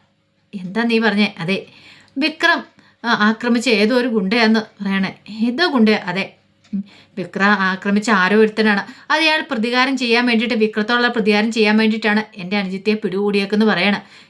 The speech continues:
ഇത് കേട്ട് കഴിഞ്ഞപ്പോഴത്തേനും വിക്രം ഒരു, ഒരു നിമിഷം ഞെട്ടി. വിക്രം ചോദിച്ചു, "അത് ആരാ എന്താന്നൊക്കെ അറിയാമെന്ന് ചോദിക്കുക. അതിനെക്കുറിച്ച് എനിക്ക് കൃത്യമായിട്ടൊരു വിവരമില്ലെന്ന് പറയണ."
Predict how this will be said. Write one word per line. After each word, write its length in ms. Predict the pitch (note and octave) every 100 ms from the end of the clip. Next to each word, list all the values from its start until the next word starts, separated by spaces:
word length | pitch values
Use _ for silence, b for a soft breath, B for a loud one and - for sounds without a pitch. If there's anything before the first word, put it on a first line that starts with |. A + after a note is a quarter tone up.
| -
ഇത് 140 | D#3+
കേട്ട് 300 | F#3+ F#3 F3
കഴിഞ്ഞപ്പോഴത്തേനും 400 | G3 F#3+ G3+ G#3
വിക്രം 280 | G3+ - G#3
ഒരു, 120 | G3+ -
ഒരു 200 | E3+ F#3+
നിമിഷം 360 | G#3 F#3+ G#3
ഞെട്ടി. 280 | A3 E3+ G#3 F#3+
വിക്രം 280 | E3+ F3+
ചോദിച്ചു, 220 | G3+ G#3 A3 F3
"അത് 140 | F#3
ആരാ 280 | F#3 E3+ G#3
എന്താന്നൊക്കെ 420 | G#3 G3+ G#3+ A3
അറിയാമെന്ന് 380 | A3+ G3+ G#3 A#3
ചോദിക്കുക. 320 | G#3 G#3+ G3+ - B B B B
അതിനെക്കുറിച്ച് 460 | F3+ F#3+ G3 G#3+ A#3+
എനിക്ക് 220 | A3+ B3+
കൃത്യമായിട്ടൊരു 600 | B3 A#3 E4 C4 A3+ B3
വിവരമില്ലെന്ന് 480 | B3 G#3 A#3 A3 A3+
പറയണ." 340 | G#3+ F#3+ G3+